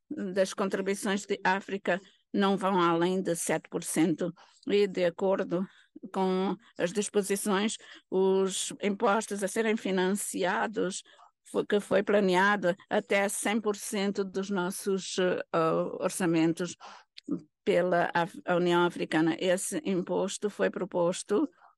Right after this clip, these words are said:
mas o senhor Kaberika, que foi o alto representante, eh, da, hum,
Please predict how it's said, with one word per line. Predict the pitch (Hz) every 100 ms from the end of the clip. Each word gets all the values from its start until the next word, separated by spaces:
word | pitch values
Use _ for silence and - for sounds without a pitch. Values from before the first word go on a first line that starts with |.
| _
mas | - 196 190 190
o |
senhor | 190 214 185 196
Kaberika, | 185 185 196 - 180 226 - _ _ _ _ _ _ _ _ _ _ - -
que | 180
foi | - 165 175
o | 175
alto | 170 208
representante, | 208 190 196 190 175 190 - _ - 180 196 196 202 190 190 - - -
eh, | - 175 175
da, | 240 226 170 170
hum, | - - 180 185